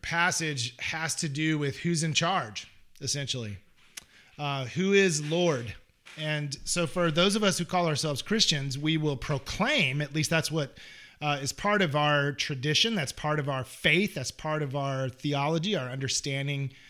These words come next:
of what it means, uh, to be a child of God. Um, we proclaim that, uh, that there is a Lord, there is someone who is, uh, Lord of our life, Lord of all things. And when I say the word Lord, what I mean is,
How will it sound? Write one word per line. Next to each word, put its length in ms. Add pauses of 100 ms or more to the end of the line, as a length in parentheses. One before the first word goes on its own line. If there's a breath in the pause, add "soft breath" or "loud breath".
(300 loud breath)
of 220
what 160
it 120
means, 440
uh, 300
to 200
be 280
a 60
child 340
of 140
God. 400 (400 loud breath)
Um, 380
we 240
proclaim 720
that, 420 (100)
uh, 220
that 220
there 160
is 380 (100)
a 60
Lord, 420
there 140
is 420
someone 800
who 520
is, 440 (180)
uh, 160
Lord 300
of 120
our 100
life, 500 (380 loud breath)
Lord 220
of 100
all 160
things. 560
And 100
when 100
I 80
say 240
the 140
word 340
Lord, 300
what 120
I 80
mean 300
is, 340